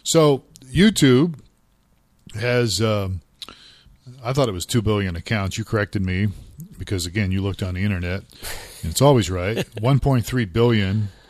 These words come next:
accounts, uh, is what, are, are, what YouTube has. Um, about three hundred hours of video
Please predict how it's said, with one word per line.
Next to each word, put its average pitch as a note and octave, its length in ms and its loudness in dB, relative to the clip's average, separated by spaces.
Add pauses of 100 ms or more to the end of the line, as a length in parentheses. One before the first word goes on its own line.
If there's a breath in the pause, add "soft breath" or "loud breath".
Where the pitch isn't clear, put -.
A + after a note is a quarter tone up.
(320 soft breath)
accounts, G2 720 -4 (480 soft breath)
uh, F#2+ 240 -8
is F#2+ 160 -6
what, F#2+ 160 -4
are, G#2 240 -16
are, G2+ 420 -12 (140)
what G2 180 -4
YouTube G#2 400 0
has. F#2 800 -2 (460 loud breath)
Um, F#2 680 -6 (460 loud breath)
about G#2+ 260 -4
three C#3+ 160 2
hundred C3+ 240 4
hours B2 320 2
of F#2 80 -4
video A#2 600 2